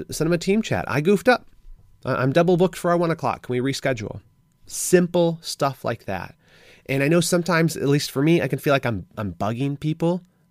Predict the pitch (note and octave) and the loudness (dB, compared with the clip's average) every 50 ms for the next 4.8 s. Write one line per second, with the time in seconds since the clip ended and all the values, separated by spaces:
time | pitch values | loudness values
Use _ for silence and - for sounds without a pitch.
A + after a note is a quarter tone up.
0 | _ _ _ D3+ D3 D3+ D#3+ D#3+ E3 E3 - E3+ E3 E3 E3+ E3 F3 E3+ F3 F3+ | _ _ _ 0 2 4 4 2 2 0 0 0 0 0 0 0 0 0 0 0
1 | F3+ F3+ - _ _ _ _ _ _ _ _ - A#2+ A#2+ - - _ _ - - | -2 -2 -6 _ _ _ _ _ _ _ _ 0 0 0 -2 -4 _ _ -10 -8
2 | - - - - - - - - - - A2 A2 - - C3 C3 D3+ D#3+ E3 D#3+ | -8 -8 -10 -14 -16 -18 -20 -18 -8 -6 -6 -6 -4 -2 0 0 2 2 2 2
3 | D#3+ A2 G2+ A#2 - C3 B2 B2 A#2+ A2 A2+ G#2+ - A#2+ B2 B2 B2 A#2+ A#2 A2+ | 2 0 -2 -4 -4 -4 -4 -2 -4 -4 -6 -4 -4 -4 -2 -2 -2 -2 -2 -2
4 | A2+ C3 D#3 F3 E3+ E3 - - - E3 E3 E3 D#3+ D#3+ D#3+ D#3+ | 0 2 2 2 2 0 -4 -4 -2 -2 0 2 2 2 2 0